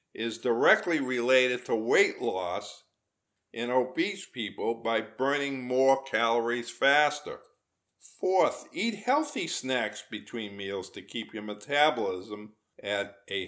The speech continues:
fat-burning level. Besides your three meals a day, the healthy snacks in between meals like yogurt, fruits, nuts,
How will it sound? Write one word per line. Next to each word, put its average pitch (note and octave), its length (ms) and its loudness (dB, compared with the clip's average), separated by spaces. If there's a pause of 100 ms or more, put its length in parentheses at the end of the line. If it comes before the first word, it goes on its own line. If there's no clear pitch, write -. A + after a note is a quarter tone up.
fat-burning G2 880 -6
level. E2+ 420 -12 (500)
Besides C#3+ 600 0
your D3+ 100 0
three D#3 260 -4
meals C#3+ 400 -2
a A#2 80 0
day, F#2 480 -2 (340)
the A#2+ 120 0
healthy D#3 380 2
snacks C#3+ 600 -4 (320)
in E3 260 -4
between F3+ 720 -6
meals E2 420 -8
like G#2 300 -6
yogurt, B2+ 720 0
fruits, D3 880 -4
nuts, B2 640 -6